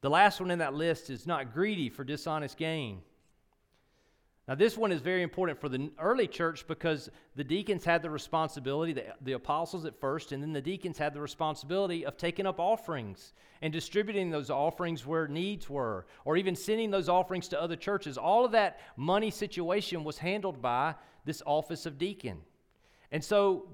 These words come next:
they, of course, need to be someone who is not greedy or would take advantage of that. So very important that this qualification for us is someone who wants to be right about the money of the church,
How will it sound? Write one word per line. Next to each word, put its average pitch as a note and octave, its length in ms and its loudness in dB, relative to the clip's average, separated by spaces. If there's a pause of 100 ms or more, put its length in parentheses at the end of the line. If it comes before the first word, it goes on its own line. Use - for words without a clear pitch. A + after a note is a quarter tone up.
(240)
they, D3+ 140 2
of D#3+ 100 0
course, G3+ 400 -2
need E3 220 -4
to E3+ 60 0
be D#3 340 -2
someone E3 380 -4
who E3 140 0
is C#3+ 140 -4
not D#3 260 -2
greedy F3+ 520 -2 (400)
or D#3 160 0
would E3 260 0
take E3 240 0
advantage F3 480 -2
of A2+ 120 -8
that. G2+ 420 -6 (720)
So F3 360 0 (640)
very G3 180 4
important F#3 400 0
that D3 100 -8
this E3 160 -4
qualification D#3+ 800 -2
for G#2+ 220 -10
us F#3+ 300 -2
is D#3+ 80 -8
someone E3 340 -4
who E3 260 2 (300)
wants D3+ 480 -4
to D3+ 460 -2 (880)
be D3 120 -2
right D#3 320 0
about C#3 280 -2
the C#3+ 40 -6
money D3 280 -6
of A#2 80 -12
the B2+ 80 -10
church, - 560 -10